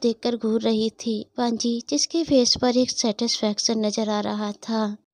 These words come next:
लैन चिरेन ने कहा, "मैं जानता हूँ आप सब सोच रहे हैं कि वह लान ब्रदर्स का सन इन लॉ होते हुए भी एक छोटी सी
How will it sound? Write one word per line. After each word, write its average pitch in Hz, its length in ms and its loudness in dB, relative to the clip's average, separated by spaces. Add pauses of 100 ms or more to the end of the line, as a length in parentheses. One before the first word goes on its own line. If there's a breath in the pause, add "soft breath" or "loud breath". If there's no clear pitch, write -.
(120)
लैन 311 240 4
चिरेन 294 320 6
ने 294 120 6
कहा, 285 260 2
"मैं 277 180 4
जानता 240 420 2
हूँ 247 320 0
आप 277 160 0
सब 330 180 4
सोच 285 300 4
रहे 277 260 6
हैं 302 200 6
कि 311 160 0
वह 254 220 4
लान 262 300 4
ब्रदर्स 240 540 2
का 254 300 -2 (340 loud breath)
सन 339 240 8
इन 302 100 6
लॉ 311 180 8
होते 277 340 4
हुए 269 280 4
भी 269 340 0
एक 320 220 2
छोटी 240 340 0
सी 269 300 0